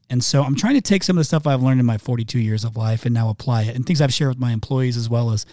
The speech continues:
my friends, you know, my kids, all this type of stuff. So I wanna share that with you guys and gals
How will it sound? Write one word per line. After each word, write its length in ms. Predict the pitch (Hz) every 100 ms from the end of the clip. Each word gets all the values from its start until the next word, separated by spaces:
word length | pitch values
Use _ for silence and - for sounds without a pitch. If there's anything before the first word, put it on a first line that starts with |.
| - - - -
my 100 | 113
friends, 540 | 196 190 190 185 156
you 80 | 135
know, 60 |
my 100 | 110
kids, 320 | 110 165 156 139
all 140 | 120
this 100 | 107
type 160 | 127 -
of 60 |
stuff. 180 | - 117
So 80 | 143
I 20 |
wanna 100 | 196
share 120 | 233
that 140 | 208 175
with 120 | 160
you 100 | 165
guys 340 | 151 139 131 - - - - -
and 160 | 139
gals 460 | 127 110 104 120